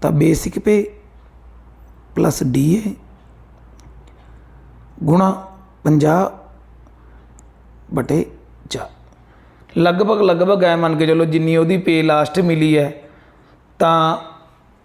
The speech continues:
ਜਿੰਨੀਆਂ ਉਹਦੀਆਂ ਛਮਾਹੀਆਂ ਹੋ ਗਈਆਂ, ਉਹਦਾ ਚੌਥਾ ਹਿੱਸਾ ਉਹਨੂੰ ਉਨੀਆਂ ਪੇਆਂ ਮਿਲ ਜਾਂਦੀਆਂ। ਮਤਲਬ ਇਸ ਬੰਦੇ ਨੂੰ ਸਾਢੇ ਬਾਰਾਂ ਪੇਆਂ ਮਿਲ ਜਾਣਗੀਆਂ, ਜੇ ਕਿਸੇ ਦੀ ਸਾਢੇ, ਜੇ ਕਿਸੇ ਦੀ ਪੱਚੀ ਸਾਲ ਦੀ ਸਰਵਿਸ ਹੋਈ ਹੈ। ਤੇ ਜੇ ਉਹਦੀ ਨੌਕਰੀ ਦੇ ਦੌਰਾਨ ਮੌਤ ਹੋ ਜੇ,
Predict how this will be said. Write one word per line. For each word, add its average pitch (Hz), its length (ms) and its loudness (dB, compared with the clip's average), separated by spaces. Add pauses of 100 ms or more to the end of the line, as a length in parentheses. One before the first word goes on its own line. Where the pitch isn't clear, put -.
(180)
ਜਿੰਨੀਆਂ 175 380 2
ਉਹਦੀਆਂ 214 220 2
ਛਮਾਹੀਆਂ 180 460 0
ਹੋ 185 140 2
ਗਈਆਂ, 151 260 0 (1120)
ਉਹਦਾ 175 220 2
ਚੌਥਾ 196 420 -2
ਹਿੱਸਾ 160 280 -2
ਉਹਨੂੰ 160 300 0 (440)
ਉਨੀਆਂ 170 300 2
ਪੇਆਂ 160 260 -2
ਮਿਲ 151 180 2
ਜਾਂਦੀਆਂ। 156 240 0
ਮਤਲਬ 170 160 2
ਇਸ 175 160 2
ਬੰਦੇ 160 260 2
ਨੂੰ 180 100 0
ਸਾਢੇ 165 280 0
ਬਾਰਾਂ 156 300 2
ਪੇਆਂ 151 260 2
ਮਿਲ 120 200 0
ਜਾਣਗੀਆਂ, 110 400 -10 (600)
ਜੇ 165 220 2
ਕਿਸੇ 165 200 2
ਦੀ 180 100 2
ਸਾਢੇ, 170 680 0 (800)
ਜੇ 156 160 2
ਕਿਸੇ 190 80 0
ਦੀ 202 80 2
ਪੱਚੀ 196 320 -2
ਸਾਲ 160 280 0
ਦੀ 160 80 0
ਸਰਵਿਸ 151 360 -2 (260)
ਹੋਈ 113 100 -10
ਹੈ। 101 160 -20 (680)
ਤੇ 190 100 2
ਜੇ 220 180 4
ਉਹਦੀ 233 160 4
ਨੌਕਰੀ 196 400 2
ਦੇ 208 60 2
ਦੌਰਾਨ 180 300 2
ਮੌਤ 165 360 0
ਹੋ 170 140 4
ਜੇ, 160 240 2